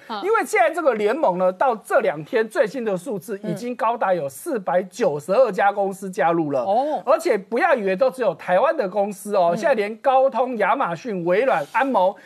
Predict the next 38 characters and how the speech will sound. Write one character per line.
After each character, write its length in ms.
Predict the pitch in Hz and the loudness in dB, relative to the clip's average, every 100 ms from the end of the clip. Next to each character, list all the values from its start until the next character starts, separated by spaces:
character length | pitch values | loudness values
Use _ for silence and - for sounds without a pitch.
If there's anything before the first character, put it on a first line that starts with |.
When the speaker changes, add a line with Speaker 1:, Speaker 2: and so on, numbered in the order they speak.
| - - | -20 -2
Speaker 2:
这 160 | 339 | 2
些 160 | 320 320 | 2 2
世 240 | - 359 | 0 -2
界 180 | 330 294 | 2 0
级 100 | 196 | 0
的 140 | 202 | -4
公 220 | 214 247 247 | -2 -2 -2
司 160 | 285 240 | -8 0
都 240 | 294 311 247 | 4 4 2
已 60 | |
经 200 | 160 226 | -2 -4
加 200 | 226 220 | 0 0
入 160 | 226 190 | 0 -2
这 120 | 202 | -2
个 120 | 240 | 0
联 240 | 185 175 202 | 2 2 2
盟 220 | 202 156 | 0 0
了。 80 | 156 | 0
Speaker 1:
哦。 100 | 131 | -2
然 120 | 226 247 | -2 2
后 220 | 269 262 | 4 4
中 140 | 339 359 | 0 2
国 160 | 269 | 0
的 100 | 254 | 2
宁 240 | 254 247 302 | 0 -2 -2
德 220 | 240 226 | 0 -2
时 260 | - 202 208 | -4 -8 -4
代 220 | 277 226 | 0 2
也 40 | |
加 380 | 190 330 302 220 | 4 4 4 4
入。 80 | 247 | 4
Speaker 2:
对， 240 | 294 233 | 4 2
对， 220 | 208 277 | 2 2
对， 140 | 233 190 | 2 0
Speaker 1:
嗯。 40 | |
Speaker 2:
所 180 | 240 359 | 0 0
以 60 | 302 | 2
说 180 | 349 | 2